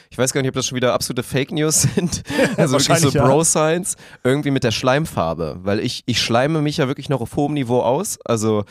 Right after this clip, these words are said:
Speaker 1: es kommt immer noch morgens und dann auch immer, ich brauch schon echt,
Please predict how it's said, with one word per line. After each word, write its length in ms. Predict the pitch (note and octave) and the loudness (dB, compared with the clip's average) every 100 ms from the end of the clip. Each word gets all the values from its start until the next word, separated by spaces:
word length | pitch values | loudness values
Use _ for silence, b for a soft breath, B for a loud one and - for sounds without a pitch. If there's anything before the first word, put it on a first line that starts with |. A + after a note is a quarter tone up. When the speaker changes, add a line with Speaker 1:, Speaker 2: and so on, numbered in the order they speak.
| B B | B B
Speaker 1:
es 80 | - | -2
kommt 160 | B2 A2+ | 0 2
immer 160 | C#3+ | 2
noch 180 | C#3 B2+ | 4 2
morgens 560 | A2 B2+ C#3+ C#3 B2+ B2+ | 2 4 4 2 0 -2
und 100 | A#2+ | 0
dann 80 | |
auch 120 | A#2 A#2+ | 0 0
immer, 180 | B2 | 0
ich 140 | A2+ - | -2 -2
brauch 180 | C3+ E3+ | -2 0
schon 300 | - D#3 D3 | 0 -2 -2
echt, 260 | C3+ - | -6 -6